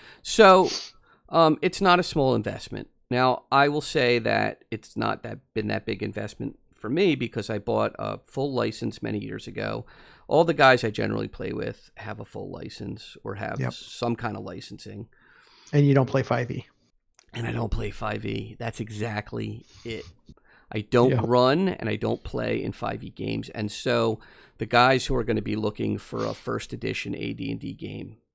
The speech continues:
Speaker 1: which is absolutely available. It is a rule set, um, built by Celestian, uh, and in the forums, and, uh, he's coded the whole thing on top of the five E rule set, which means you get all of the nice features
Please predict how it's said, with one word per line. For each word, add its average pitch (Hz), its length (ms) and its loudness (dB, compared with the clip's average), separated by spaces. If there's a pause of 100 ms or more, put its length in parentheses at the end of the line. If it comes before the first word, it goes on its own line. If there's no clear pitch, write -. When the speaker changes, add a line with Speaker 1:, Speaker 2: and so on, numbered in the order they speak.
Speaker 1:
which - 240 -10
is 110 200 -6 (120)
absolutely 127 600 -2
available. 110 600 -4 (420)
It 107 140 -6
is 104 100 -2
a 107 80 0
rule 104 220 -2
set, 107 380 -4 (260)
um, 107 440 -6 (1120)
built 107 180 -4
by 110 160 -4
Celestian, 143 800 -8 (380)
uh, 110 380 -8 (180)
and 107 600 -6 (480)
in 107 160 -4
the 104 60 -4
forums, 113 640 -8
and, 110 520 -6 (100)
uh, 107 240 -8
he's 107 460 -12
coded - 340 -12
the - 80 -10
whole 110 160 -6
thing 113 180 -6
on 110 140 -6
top 110 360 -10
of 110 240 -8
the - 60 -14
five 110 340 -8
E 151 160 -8
rule 107 220 -6
set, - 260 -8
which - 180 -12
means - 180 -8
you - 60 -18
get - 180 -10
all - 280 -6
of 117 200 -8
the 113 60 -8
nice 110 260 -8
features - 540 -14